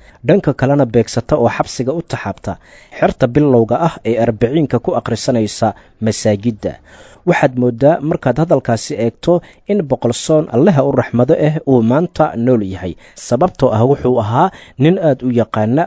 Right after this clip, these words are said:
xumaanta iyo dhagaraha dowladaha diinla dirirka ah. Waxaa hadalkiisa cilaaqo la leh qiso dhowaan ka dhacday Xamar.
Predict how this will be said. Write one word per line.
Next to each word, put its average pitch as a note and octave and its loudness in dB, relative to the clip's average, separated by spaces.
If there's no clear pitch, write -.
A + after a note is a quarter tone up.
xumaanta B2 0
iyo B2+ 0
dhagaraha B2 2
dowladaha C3+ 6
diinla A2+ 2
dirirka G#2 -2
ah. - -12
Waxaa F3 2
hadalkiisa B2 0
cilaaqo A#2 2
la C#3+ 4
leh A2+ 0
qiso B2 -2
dhowaan B2+ 2
ka - -4
dhacday A#2 0
Xamar. C3 -2